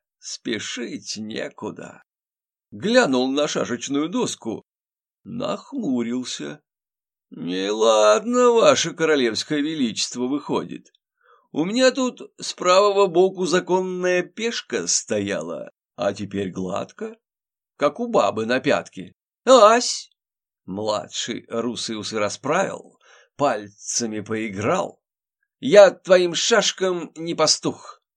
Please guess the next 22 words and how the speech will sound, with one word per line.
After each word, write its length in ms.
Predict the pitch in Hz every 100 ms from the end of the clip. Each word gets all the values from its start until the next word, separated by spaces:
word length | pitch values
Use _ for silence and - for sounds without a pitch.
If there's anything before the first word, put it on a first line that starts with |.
| _
Гусь, 320 | 262 285 -
может, 320 | 175 190 -
мимо 300 | 185 190 170
пролетавший 640 | 160 165 160 160 147 - 151
крылом 400 | - 185 202 139
сбил, 460 | 101 98 110 95 - _ _ _ -
али 280 | - 156 104
сам 460 | - - 202 190
проиграл. 640 | 180 170 147 165 165 151 - _ _ _ _
Гони 320 | - 277 220
дальше». 580 | 123 113 101 - 101 - _ _ _ _ -
«Гусь? 1080 | 98 92 92 123 127 135 - - - - _ _ _ _ _ -
А 300 | 247 254 - _ _ -
энто 880 | 277 254 190 156 - _ _ 175 156
что?» 720 | - - - - 220 - _ _ _ _ _
Из 220 | 175 143 -
полу 380 | - 180 113
из-под 320 | 117 110 131 110
младшего 480 | 117 117 - 98
короля 440 | 98 107 123 214 190
табуретки 760 | 156 131 147 202 180 - 165 - -
шашку 800 | - - 190 110 104 - - 101